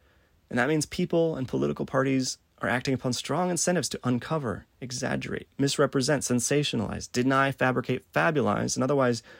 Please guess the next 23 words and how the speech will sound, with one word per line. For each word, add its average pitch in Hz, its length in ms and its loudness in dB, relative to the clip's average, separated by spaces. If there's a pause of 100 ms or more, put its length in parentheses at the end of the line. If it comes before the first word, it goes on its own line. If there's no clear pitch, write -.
(140)
wield 139 400 4
information 101 600 0
as 82 160 -8
a 87 60 -2
weapon. 101 420 -4 (760)
These 131 200 2
actors 139 380 0
want 120 160 0
to 110 80 -4
help 113 260 -2
their 113 160 0
tribe 95 520 -4
either 95 240 -4
survive 104 480 -2
the - 100 0
episode 95 540 -2 (180)
or, 117 240 -2
they 95 120 -6
hope, 98 260 -6
come 120 160 0
out 110 100 0
on 95 160 -2
top. 107 320 -8